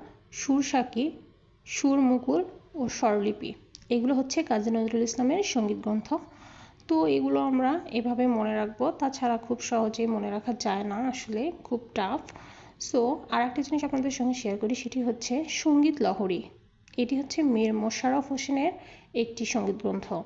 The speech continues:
তো হচ্ছে আমরা অনেক সময় পরীক্ষায় আসলে গোলায় ফেলতে পারি, এজন্য আমি এটা আলোচনা করলাম। কেন আলোচনা করলাম তার একটা রিজন আছে, কারণ হচ্ছে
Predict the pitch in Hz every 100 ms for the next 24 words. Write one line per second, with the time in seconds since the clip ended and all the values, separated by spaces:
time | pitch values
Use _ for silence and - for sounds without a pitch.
0 | - - - _ _ 330 311 320 320 -
1 | 311 320 - 220 226 220 233 - 254 247
2 | 254 226 - 247 214 - 254 208 214 226
3 | 226 262 269 269 240 262 311 214 226 226
4 | 220 220 233 294 - - - 208 214 -
5 | 120 - 214 208 277 - - - 285 294
6 | 285 285 294 294 285 247 262 262 214 214
7 | 233 208 202 202 226 220 - 262 - -
8 | 202 208 208 226 - - 226